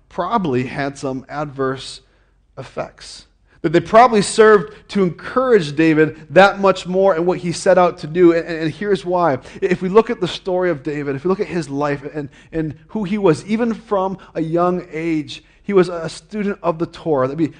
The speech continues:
uh, the holy book that he would have with the first five books of the Old Testament. And he, that would continue on, uh, in his life.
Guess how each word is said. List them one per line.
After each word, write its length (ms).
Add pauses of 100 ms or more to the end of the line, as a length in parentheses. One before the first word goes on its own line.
uh, 140
the 120
holy 240
book 180
that 100
he 140
would 120
have 400 (160)
with 80
the 80
first 260
five 300 (180)
books 300
of 180
the 100
Old 260
Testament. 540 (840)
And 240 (200)
he, 140
that 340
would 180
continue 520
on, 340 (240)
uh, 160
in 160
his 380 (180)
life. 560